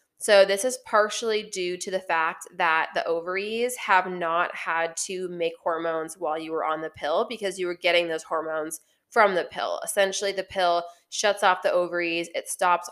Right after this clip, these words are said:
ovulation, that's how it prevents pregnancy from happening, but at the same time, the ovaries have kind of been sleeping while you were on the pill. So once you come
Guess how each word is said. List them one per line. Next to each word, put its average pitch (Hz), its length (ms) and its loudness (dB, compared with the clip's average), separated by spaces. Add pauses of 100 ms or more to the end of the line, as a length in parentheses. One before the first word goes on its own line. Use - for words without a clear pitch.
ovulation, 170 760 -2
that's 165 200 -6
how 160 180 -2
it 156 120 -2
prevents 160 560 -6 (220)
pregnancy 254 420 0
from 226 140 -4
happening, 202 640 -2 (240)
but 185 80 -2
at 180 60 0
the 180 60 -8
same 185 220 0
time, 180 300 -2
the 175 100 -2
ovaries 170 460 -2
have 175 100 -8 (100)
kind 160 160 -4
of 156 160 -8
been 147 420 -4
sleeping 147 720 -8 (180)
while 151 200 -4
you 151 100 -6
were 147 80 -2
on 135 80 -6
the 101 60 -8
pill. - 400 -8 (440)
So 214 180 0
once 196 260 2
you 214 80 -8
come 202 240 -6